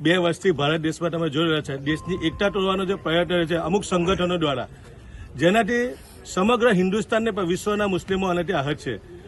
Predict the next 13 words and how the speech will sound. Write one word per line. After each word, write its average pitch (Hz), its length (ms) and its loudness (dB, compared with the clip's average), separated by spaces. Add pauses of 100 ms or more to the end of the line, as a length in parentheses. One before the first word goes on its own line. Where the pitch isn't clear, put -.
(100)
તમે 190 240 2
જો 202 140 4
અલગ 185 360 2
અલગ 190 240 0 (720)
બાબરી 170 320 4
ઢાંચાથી 180 420 2
લઈને 185 240 4
અલગ 180 420 2
અત્યારે 185 340 0
સંભલ, 170 500 4 (720)
ખ્વાજા 170 240 2
ગરીબ 175 320 4
નવાઝ 170 360 6